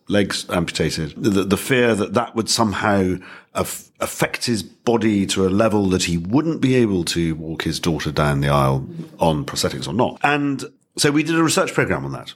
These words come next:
Um, and actually we looked at the aging process and we, and, and from that, interestingly, comes different science as to why does scarring, um, age in a different way?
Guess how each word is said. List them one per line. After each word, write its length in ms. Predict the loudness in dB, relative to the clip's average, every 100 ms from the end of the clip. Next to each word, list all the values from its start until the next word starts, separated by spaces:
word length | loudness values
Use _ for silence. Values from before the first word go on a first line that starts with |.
| _ 0
Um, 460 | 4 4 4 0 0
and 140 | 2
actually 320 | 2 0 -2
we 160 | 0 0
looked 420 | 2 0 0 -4
at 80 | 0
the 120 | 2
aging 260 | 2 2 -2
process 540 | -2 -2 -2 -6 -6
and 160 | -4 -4
we, 80 | 0 0 0
and, 180 | 0 2
and 160 | 2 0
from 420 | 0 0 2 2
that, 340 | 2 -2 -10 -4
interestingly, 720 | -2 -2 -2 -2 -2 -2 -4
comes 420 | -2 0 2 2
different 540 | 0 -2 -2 0 -2 0
science 420 | 0 2 0 0
as 140 | -2
to 280 | 2 2 2 -2 -16 -18 -20 -20 _ _ -14
why 800 | -10 -4 0 2 2 2 2 2
does 380 | 2 0 0 -2
scarring, 960 | 0 0 2 2 2 0 -2 -6 -10 -10
um, 480 | -4 -2 -2 -6 -8 0
age 340 | 2 2 2
in 60 | 0
a 40 |
different 300 | 0 0 0
way? 400 | 0 0 -2 -6